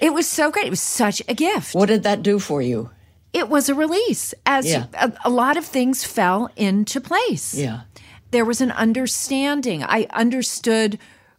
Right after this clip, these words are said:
Speaker 1: where she was coming from. She
Speaker 2: Mm-hmm.
Speaker 1: came from a f-, a fraught family situation,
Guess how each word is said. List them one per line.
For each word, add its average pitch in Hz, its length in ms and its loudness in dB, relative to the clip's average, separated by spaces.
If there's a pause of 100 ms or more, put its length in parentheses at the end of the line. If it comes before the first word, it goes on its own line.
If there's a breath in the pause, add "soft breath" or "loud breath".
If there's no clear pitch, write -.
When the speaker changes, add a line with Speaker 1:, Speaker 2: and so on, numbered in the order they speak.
(140)
Speaker 1:
where 226 340 0
she 262 240 -2
was 247 200 -2
coming 185 340 -4
from. 175 440 -4
She 147 160 0
Speaker 2:
Mm-hmm. 143 60 0 (120)
Speaker 1:
came 190 120 -2
from 185 160 -8
a 175 40 -2
f-, - 200 -8 (100)
a 175 100 -2
fraught 170 500 0 (260)
family 170 500 -4
situation, 175 800 -2